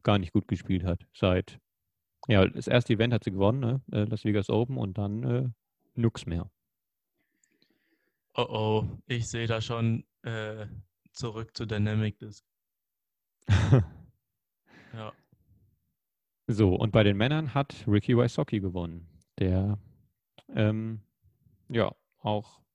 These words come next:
Speaker 1: krass gespielt hat, muss man
Speaker 2: Ja.
Speaker 1: sagen. Das war echt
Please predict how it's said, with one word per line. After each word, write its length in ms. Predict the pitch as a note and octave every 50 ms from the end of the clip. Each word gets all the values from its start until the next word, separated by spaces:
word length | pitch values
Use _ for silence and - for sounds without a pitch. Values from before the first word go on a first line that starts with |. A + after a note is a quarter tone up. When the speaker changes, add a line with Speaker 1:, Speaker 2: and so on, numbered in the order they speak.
| _ _ _ _ _ _ _ _ _
Speaker 1:
krass 260 | - - G#2+ G2 -
gespielt 380 | - - - - - G#2+ G2 G#2+
hat, 240 | F2+ F2+ - - - _ _ _ _ _ _ _ _ _ _
muss 240 | - A2 G2+ - -
man 80 | - A#2+
Speaker 2:
Ja. 80 | A#2 A2
Speaker 1:
sagen. 380 | F#2 F#2 G2 F#2+ F#2 F2 F2 -
Das 240 | - G2 - - -
war 280 | G2+ F#2+ F#2+ G2+ -
echt 340 | - G2 - _ _ -